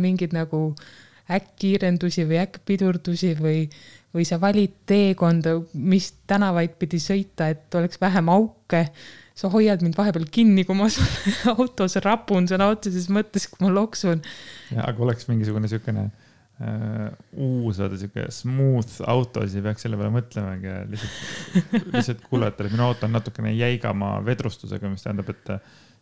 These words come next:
Speaker 2: sportlik auto ja Tartu teed, äh, hetkel seisukorras august kaks tuhat üheksateist ei ole parim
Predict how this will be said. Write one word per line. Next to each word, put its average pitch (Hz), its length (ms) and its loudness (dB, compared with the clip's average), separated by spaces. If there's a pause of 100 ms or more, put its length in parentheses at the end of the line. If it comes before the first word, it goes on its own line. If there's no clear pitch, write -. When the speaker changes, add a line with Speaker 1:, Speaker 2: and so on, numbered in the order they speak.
Speaker 2:
sportlik - 680 -6
auto 110 420 -2
ja 98 220 -2
Tartu 113 340 -4
teed, 110 460 -4
äh, 104 240 -4
hetkel 98 640 -4
seisukorras 104 640 -4
august 110 400 -2
kaks 113 200 -4
tuhat - 160 -6
üheksateist 107 500 -6
ei 113 140 0
ole 107 180 0
parim 95 240 -2